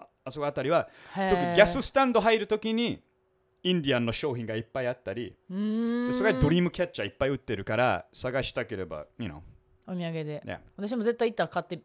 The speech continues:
Speaker 2: 買うわ。
Speaker 1: いや、あの、買ってあげるよ。
Speaker 2: あ、本当に？
Speaker 1: Yeah。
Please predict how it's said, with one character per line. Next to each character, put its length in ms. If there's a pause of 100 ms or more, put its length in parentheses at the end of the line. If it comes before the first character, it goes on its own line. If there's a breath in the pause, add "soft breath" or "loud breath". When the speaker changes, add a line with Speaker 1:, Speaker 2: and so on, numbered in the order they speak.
(120)
Speaker 2:
買 160
う 40
わ。 140 (460 loud breath)
Speaker 1:
い 40
や、 200 (120)
あ 80
の、 360 (880)
買 120
っ 40
て 80
あ 80
げ 80
る 80
よ。 140 (300)
Speaker 2:
あ、 60
本 160
当 80
に？ 240
Speaker 1:
Yeah。 360